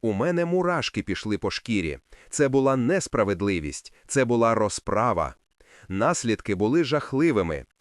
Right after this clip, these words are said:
Арештованих чекала не просто кара, їх чекало видовище. Нерон вирішив перетворити їхню загибель на розвагу для натовпу. Деяких зашивали у шкури диких тварин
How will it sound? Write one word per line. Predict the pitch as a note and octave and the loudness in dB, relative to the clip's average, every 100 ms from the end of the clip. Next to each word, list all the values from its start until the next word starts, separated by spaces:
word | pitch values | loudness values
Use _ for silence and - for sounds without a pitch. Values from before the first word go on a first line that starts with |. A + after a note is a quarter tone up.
| - - | -20 -4
Арештованих | A2 G2+ - - E3+ E3 G2+ F2 | 0 2 0 0 2 2 2 -2
чекала | - A#2 D#3 E3+ D#3 | -4 -4 0 0 2
не | D3+ | 0
просто | C#3 - D3+ - C3+ | -2 -2 -2 0 -2
кара, | - C3 A2 D#2+ C#2 _ - - | -2 0 0 0 -6 _ -20 -16
їх | D#2+ A2 F#3+ | -4 -2 -2
чекало | - C#3 - G#2+ F#2 F2 | -2 -4 0 2 2 2
видовище. | G2 F#2+ G2 C#3+ G2+ E2+ - D#2 B1+ - _ _ - - | 0 0 2 2 0 -2 -4 -8 -8 -16 _ _ -20 -4
Нерон | F#2+ G2 C3+ F#3+ B2+ | 2 4 4 2 2
вирішив | B2 E3+ D3 C#3+ | 0 0 0 -2
перетворити | A#2+ C3 B2+ G2+ A#2 D#3+ C3 | 0 0 0 0 0 0 0
їхню | A2 D3+ - A2 | -2 -2 -2 -2
загибель | F2 F2+ E2+ F3+ A2+ E2 - - | 0 -2 0 0 0 -2 -4 -2
на | A#2 B2 | 2 4
розвагу | G#2 E2 F2+ F3 D#3+ D3 | 2 0 0 2 2 0
для | B2 B2 | 0 2
натовпу. | A2+ A2+ - E2+ - E2 C2 - _ - - | 2 0 0 -4 -4 -6 -6 -12 _ -20 -12
Деяких | E2 A#2+ F#3 C#3+ B2 A2 | 0 2 4 2 2 0
зашивали | F#2 B2 - F#2+ G#2+ E3+ D#3+ | 0 -2 0 2 4 4 2
у | C#3+ | 0
шкури | A2+ - A#2 E3 D3+ | -2 -2 2 4 4
диких | D#2+ F#2+ - B2 | 0 -2 -2 -4
тварин | - C3 D3+ D3+ E2+ | -2 0 2 2 0